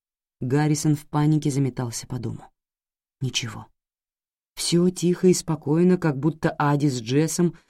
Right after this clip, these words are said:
могли вернуться в любой момент. Все на своих местах. «Ади, твоя малышка ни в чем не будет нуждаться»,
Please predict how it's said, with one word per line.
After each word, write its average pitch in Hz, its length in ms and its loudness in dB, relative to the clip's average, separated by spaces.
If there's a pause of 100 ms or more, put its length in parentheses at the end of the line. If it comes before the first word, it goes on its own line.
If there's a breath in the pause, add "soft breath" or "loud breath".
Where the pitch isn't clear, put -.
могли 160 300 6
вернуться 147 500 2
в 131 40 -2
любой 131 280 -2
момент. 120 500 -8 (340)
Все - 240 -6
на 110 80 0
своих 123 320 -6
местах. - 500 -8 (1900)
«Ади, 120 460 -8 (480)
твоя 139 260 -2
малышка 135 400 -2
ни 135 140 -4
в - 80 -16
чем 127 240 -4
не 120 80 -4
будет 120 240 -6
нуждаться», 110 520 -8